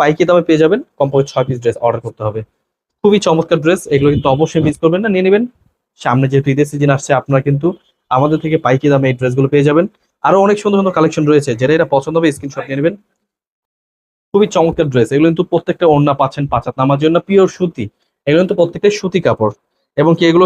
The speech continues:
কিন্তু কালার রয়েছে, তিনটা করে কালার। আপনাদের যেটা যেটা পছন্দ হবে, আমাদের পেডি পেডি স্টক আছে,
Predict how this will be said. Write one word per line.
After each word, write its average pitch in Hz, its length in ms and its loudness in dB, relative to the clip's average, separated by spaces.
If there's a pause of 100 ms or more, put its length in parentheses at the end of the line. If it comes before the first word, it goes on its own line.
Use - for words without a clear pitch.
কিন্তু 185 240 -2
কালার 143 240 2
রয়েছে, 151 260 0
তিনটা 156 220 0
করে 165 140 2
কালার। 185 240 2
আপনাদের 143 340 -2 (120)
যেটা 214 220 2
যেটা 180 200 0
পছন্দ 143 260 -4
হবে, 175 160 0
আমাদের 151 200 0
পেডি 202 200 0
পেডি 220 220 -2
স্টক 208 220 0
আছে, 233 120 0